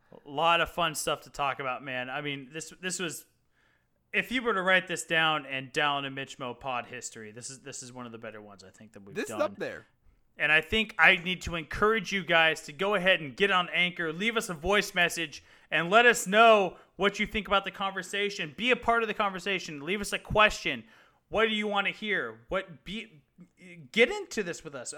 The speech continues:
Speaker 1: We'd love for you to be a part of the debate. Um, uh, we made the move over to Anchor purely based on the fact that they're obviously a fantastic hosting site,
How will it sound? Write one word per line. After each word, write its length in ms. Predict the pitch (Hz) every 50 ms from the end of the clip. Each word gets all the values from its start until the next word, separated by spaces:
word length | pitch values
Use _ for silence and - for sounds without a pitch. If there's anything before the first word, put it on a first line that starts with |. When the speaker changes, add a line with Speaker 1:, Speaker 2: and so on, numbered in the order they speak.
| 170 185
Speaker 1:
We'd 180 | 196 247 247 -
love 320 | 185 202 233 254 247 247
for 100 | - 233
you 140 | 220 214 214
to 80 | 202 196
be 160 | 175 202 190
a 40 | 185
part 200 | - 196 185 180
of 80 | 175
the 80 | 165 160
debate. 480 | 156 143 139 175 175 170 170 - - - - - _ _ _ _ -
Um, 420 | - 147 147 151 147 139 135 131 - _ _ -
uh, 40 | 180 156 - - - - 170 160 160 165 165 156 _ _ _ _ _ _ _ 170 _ _ _ -
we 120 | 180 180
made 200 | 175 185 196 202
the 60 | 185 190
move 160 | 190 196 175
over 160 | 175 170 170
to 100 | 160 139
Anchor 360 | 143 151 156 139 - 156 151
purely 440 | 147 - - - 180 175 170 160 143
based 280 | 143 151 147 143 - -
on 60 | 139
the 80 | 127 117
fact 260 | - 156 147 139 135
that 80 | 143 127
they're 180 | 139 127 127 123
obviously 480 | 135 139 143 143 139 131 - 143 135
a 140 | 127 120 120 117
fantastic 760 | - - 160 147 139 - - 170 170 165 - - 156 - -
hosting 400 | - 156 151 - - - 139 139
site, 440 | - - 143 131 123 120 - -